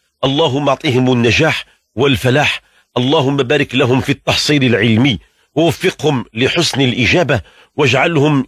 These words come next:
يا رحمن يا رحيم جميعهم ناجحين فالحين.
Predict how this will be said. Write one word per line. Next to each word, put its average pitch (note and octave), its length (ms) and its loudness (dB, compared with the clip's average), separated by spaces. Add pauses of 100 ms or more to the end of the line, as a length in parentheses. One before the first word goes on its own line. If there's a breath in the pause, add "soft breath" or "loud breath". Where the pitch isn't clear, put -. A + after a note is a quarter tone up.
يا C3+ 200 2
رحمن C#3 380 0
يا B2+ 160 2
رحيم D3 240 0
جميعهم C3+ 600 0 (440 soft breath)
ناجحين C#3 680 2
فالحين. B2 600 0